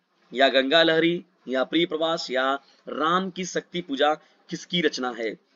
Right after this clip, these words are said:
बहुत ही महत्वपूर्ण प्रश्न है, बहुत ही महत्वपूर्ण प्रश्न, बहुत ही ज्यादा महत्वपूर्ण प्रश्न है।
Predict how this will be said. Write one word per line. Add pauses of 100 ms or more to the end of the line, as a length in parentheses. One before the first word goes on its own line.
(140)
बहुत
ही
महत्वपूर्ण
प्रश्न
है,
बहुत
ही
महत्वपूर्ण
प्रश्न, (440)
बहुत
ही
ज्यादा
महत्वपूर्ण
प्रश्न
है।